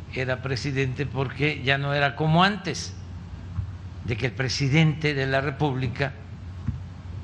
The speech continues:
era el que ponía y quitaba a ministros, de que ahora nosotros somos respetuosos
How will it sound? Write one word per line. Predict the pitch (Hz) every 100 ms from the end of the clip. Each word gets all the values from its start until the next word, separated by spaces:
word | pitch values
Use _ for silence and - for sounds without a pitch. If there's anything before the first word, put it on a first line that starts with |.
| - - - - - -
era | 135 156
el | 143
que | 143
ponía | 135 139 147 156 156 143 -
y | 135
quitaba | 139 - 143 143 147 135 -
a | 120
ministros, | 135 160 220 - - 123 - - - - - - - - - - - - - - - - - - - - - - - - - -
de | 113
que | 110
ahora | 127 147 156
nosotros | 139 117 143 - 147 - - - - - - - - - - - - - - - - - -
somos | - 160 170 143
respetuosos | 135 123 120 147 156 139 139 -